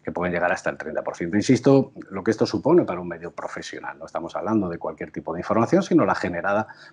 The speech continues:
por, eh, por periodistas y por medios profesionales. Bien, eh, lo que sí que queda claro en España y el usuario español es que, sobre todo, va a ser, eh, el, el consumo de información y el consumo de noticias se va a hacer a través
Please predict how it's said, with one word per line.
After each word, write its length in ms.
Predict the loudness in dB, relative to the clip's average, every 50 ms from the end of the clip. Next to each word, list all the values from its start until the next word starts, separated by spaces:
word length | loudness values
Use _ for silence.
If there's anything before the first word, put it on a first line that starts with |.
| _
por, 280 | _ -6 -4 -2 -2 -4
eh, 160 | -4 -4 -8 -8
por 220 | _ -4 -4 -2 0
periodistas 420 | 4 4 6 6 6 2 0 0
y 60 | 0
por 180 | -2 -4 -4 -4
medios 220 | -4 -4 -6 -6
profesionales. 680 | -8 -12 -14 -12 -14 -14 -14 -14 -16 -16 -16 -18 -20 -20 _ _ _ -18 -16 -16 -16 -16 -16 -16 -18 -18 -20 _ _ 2
Bien, 240 | 4 4 4 2 -4 _ _ _ 0
eh, 360 | 4 8 10 10 10 10 8 6
lo 100 | 4 4
que 80 | 4 4
sí 160 | 4 4 4
que 220 | 4 4 2 4
queda 260 | 4 4 4 4 4 4
claro 340 | 2 2 4 4 4 4
en 120 | 4 2 2
España 480 | -2 -2 0 2 4 4 4 4 4
y 60 | 4 2
el 120 | 2 -2
usuario 320 | -6 -4 -2 0 0 0
español 360 | 0 0 -2 0 2 2 2 0
es 80 | 0
que, 140 | 0 -2 -2
sobre 360 | 0 0 -2 -2 -2 -4 -6
todo, 420 | 2 2 2 4 4 0 -2 -4 -10 _ _
va 80 | -8 -8
a 40 | -6
ser, 360 | -4 -4 -4 -4 -4 -6 -10 -16 -14
eh, 320 | -12 -10 -8 -8 -8 -8 -8
el, 380 | -8 -8 -6 -6 -4 -6 -6 -6 -8
el 180 | -8 -8 -8 -8
consumo 520 | -6 -6 -6 0 4 4 4 6 4 2
de 200 | 0 -4 -4 -4
información 480 | -6 -8 -8 -8 -8 -6 0 4 4 6
y 60 | 6
el 100 | 4 2
consumo 300 | 0 -4 -4 -2 -2 -2
de 60 | -2
noticias 400 | -4 -4 -6 -8 -2 0 0 0
se 80 | 0 0
va 80 | -2 -2
a 40 |
hacer 240 | -2 -2 -2 -4 -4 -6 _ _ _ _ _ _
a 100 | _ -8
través 480 | -6 -4 -2 2 2 2 2 2 0 -8